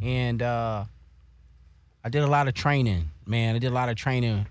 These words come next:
w-, with a few dogs. We had a Doberman we started with and a couple pits, uh,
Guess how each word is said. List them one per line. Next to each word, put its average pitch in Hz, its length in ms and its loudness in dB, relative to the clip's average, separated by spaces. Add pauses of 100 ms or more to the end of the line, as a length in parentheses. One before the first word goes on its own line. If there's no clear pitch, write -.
(140)
w-, 87 180 -16
with 110 160 -2
a 101 40 -2
few 117 180 -4
dogs. 98 380 -2
We 117 40 -4
had 104 100 -4
a 87 40 -6
Doberman 110 420 0
we 110 80 0
started 113 300 -4
with 107 260 -6 (200)
and 92 100 -8
a 87 40 -8
couple 101 260 -4
pits, - 420 -8 (1040)
uh, 87 520 -4